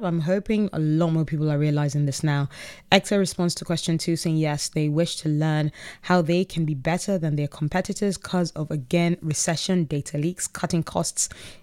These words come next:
in the operation, not responsible for bringing revenues. Brands are res-, reconsidering their strategies to be distinct and noticeable." Info C, she puts. Anyway, info season. And we have Sean Ellie responding saying, "Minus the atrocious support in inverted commas,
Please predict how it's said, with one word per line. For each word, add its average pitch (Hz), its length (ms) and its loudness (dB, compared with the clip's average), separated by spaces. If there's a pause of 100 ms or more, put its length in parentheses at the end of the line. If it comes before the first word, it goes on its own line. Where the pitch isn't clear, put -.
in 196 200 6
the 160 100 -2
operation, 160 680 0
not 156 160 0
responsible 160 600 -2
for 151 160 -4
bringing 151 420 2
revenues. 196 520 2
Brands 175 560 0
are 147 140 -2
res-, - 200 -2 (140)
reconsidering 165 880 0 (340)
their 156 140 2
strategies 165 600 -2
to - 120 -2
be 175 300 0
distinct 156 500 -2
and 151 180 2
noticeable." 147 760 -2
Info 208 320 2
C, 190 460 -2
she - 160 -12
puts. - 480 -4
Anyway, 143 260 -2 (380)
info 156 260 2
season. 147 380 -4 (400)
And 202 80 8
we 190 100 6
have 190 280 2
Sean 190 260 2
Ellie 180 200 4
responding 165 520 0
saying, 165 400 2
"Minus 208 400 4
the - 120 0
atrocious 170 600 0
support - 680 -2
in 156 120 -2
inverted 151 440 0
commas, 165 400 2